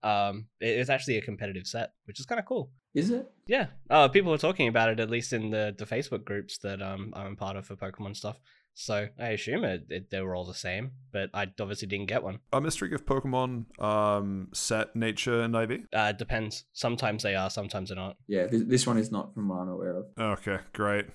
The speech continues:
Speaker 3: Looking forward to self re-, uh, soft resetting this one.
Speaker 1: Oh, it's not. Okay. Oh, th-, from what people were saying that it was. Yeah. <laughs> God
Speaker 2: Well, I
Speaker 1: damn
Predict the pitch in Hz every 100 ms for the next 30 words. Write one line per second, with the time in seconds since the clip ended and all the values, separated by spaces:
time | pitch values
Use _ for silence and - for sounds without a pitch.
0 | - - - 110 104 - 110 98 107 113
1 | 101 113 117 113 - 113 - 113 - 107
2 | 107 113 - 110 - _ 131 107 - 113
3 | 98 123 139 92 95 - _ - 117 170
4 | 101 98 107 107 135 139 135 131 131 110
5 | - 127 107 101 95 107 117 117 - 117
6 | 117 143 - 190 - 156 156